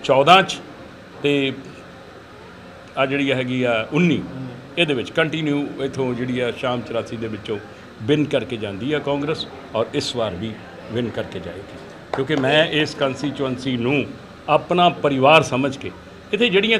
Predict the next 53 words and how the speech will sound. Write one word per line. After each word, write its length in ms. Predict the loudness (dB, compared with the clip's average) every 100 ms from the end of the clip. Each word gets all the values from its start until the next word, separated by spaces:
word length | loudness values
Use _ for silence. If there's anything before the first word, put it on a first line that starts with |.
| 4
ਕਮੀਆਂ 320 | 4 6 4
ਹੁੰਦੀਆਂ 340 | 4 2 0 -2
ਸੀ, 160 | -2
ਜਿਵੇਂ 260 | 0 2 2
ਕਿ 80 | 0
for 320 | 4 4 4
example, 400 | 2 -2 0 -2
ਅ, 540 | -2 -14 -20 -18 0
ਇੱਕ 420 | 2 2 0 -2
ਕਾਲਜ 380 | 0 4 6 6
ਦੀ 160 | 2 0
ਗੱਲ 160 | 0
ਕੀਤੀ 300 | 0 -6 -2
ਜਾਂਦੀ 260 | -2 -2 -4
ਸੀ 120 | -6
ਕਿ 140 | -6 -8
ਕੋ 400 | -4 0 0 0 -2
ਐਜੂਕੇਸ਼ਨ 420 | -2 -6 -6 -8
ਕਾਲਜ 400 | -2 -2 -2 -4
ਨਹੀਂ 240 | -6 -6
ਆ। 80 | -8 -12 -18 -18 0 4
ਹਰ 80 | 4
ਬੰਦਾ 260 | 4 2
ਆਉਂਦਾ 240 | 2 2 0
ਸੀ, 200 | 0 -4
ਚਾਹੇ 220 | -2 -2
ਉਹ 60 | 4
ਕੋਈ 200 | 4 4
ਵੀ 120 | 2
ਲੀਡਰ 280 | 0 -2 -6
ਸੀ, 120 | -12 -14 -16 -18 -4
ਉਹ 160 | -2 2
ਇਹ 140 | 4
ਗੱਲ 140 | 2
ਕਹਿ 180 | 4 2
ਕੇ 100 | 2
ਚਲਾ 220 | 0 -2
ਜਾਂਦਾ 220 | 0 -2 -2
ਸੀ 60 |
ਵੋਟਾਂ 320 | -2 -4 -4
ਲੈ 140 | -4 -4
ਕੇ 140 | -6
ਕਿ 140 | -6 -8
ਇੱਥੇ, 260 | -6 -6
ਅ, 520 | -6 -14 -18 -4 0
ਅਸੀਂ 160 | 0 -2
ਕਾਲਜ 340 | 4 6 6
ਬਣਾ 200 | 0 -6
ਦੇਵਾਂਗੇ। 280 | -8 -8 -2
ਮੈਂ 120 | 2
ਬਣਾ 260 | 4 6 4
ਕੇ 120 | 2
ਦਿਖਾਇਆ 320 | -6 -8 -14